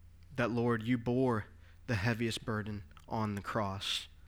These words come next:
so that the yoke we take on of yourself would be considered light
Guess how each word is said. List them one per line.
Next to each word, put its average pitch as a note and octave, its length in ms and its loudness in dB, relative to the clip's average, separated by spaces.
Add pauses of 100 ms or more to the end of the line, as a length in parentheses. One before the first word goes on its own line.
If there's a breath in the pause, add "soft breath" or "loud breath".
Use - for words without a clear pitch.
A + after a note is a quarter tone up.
(920 soft breath)
so - 160 -4
that A#2 180 2
the A2+ 80 0
yoke A2+ 360 2
we B2 100 2
take A#2+ 300 0
on A2+ 180 2
of G#2+ 120 -2
yourself G#2+ 520 -2 (300 loud breath)
would B2 120 -2
be A2 120 2
considered A2 520 -2
light G2+ 460 -4